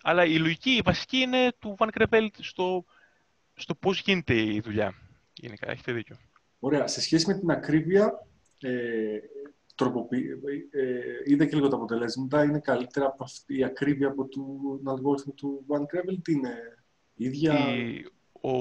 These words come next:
Speaker 1: ο αλγόριθμος του Van Creveld έχει σημαντική διαφορά. Δηλαδή, το coefficient του δικού μας με του Van Cre-, Van Creveld είναι μηδέν εφτά. Δηλαδή, έχουμε αρκετή απόκλιση. Αλλά αυτή η απόκλιση έχει να κάνει ότι εμείς έχουμε πιο καλά αποτελέσματα από το Van Creveld. Ο αλγόριθμος του Van Creveld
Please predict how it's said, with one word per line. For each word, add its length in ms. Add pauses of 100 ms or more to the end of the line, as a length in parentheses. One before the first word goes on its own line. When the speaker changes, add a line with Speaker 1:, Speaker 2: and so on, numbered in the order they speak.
(340)
Speaker 1:
ο 40
αλγόριθμος 440
του 100
Van 80 (100)
Creveld 340
έχει 520
σημαντική 800
διαφορά. 300
Δηλαδή, 440 (520)
το 200
coefficient 400
του 80
δικού 180
μας 140
με 80
του 100
Van 180
Cre-, 140 (100)
Van 140 (100)
Creveld 340
είναι 200
μηδέν 360
εφτά. 480
Δηλαδή, 240
έχουμε 340 (180)
αρκετή 360
απόκλιση. 580 (460)
Αλλά 360 (160)
αυτή 220
η 20
απόκλιση 400
έχει 100
να 80
κάνει 220
ότι 140
εμείς 160
έχουμε 200
πιο 160
καλά 220
αποτελέσματα 600
από 140
το 80
Van 160
Creveld. 260 (100)
Ο 240
αλγόριθμος 360
του 120
Van 220
Creveld 240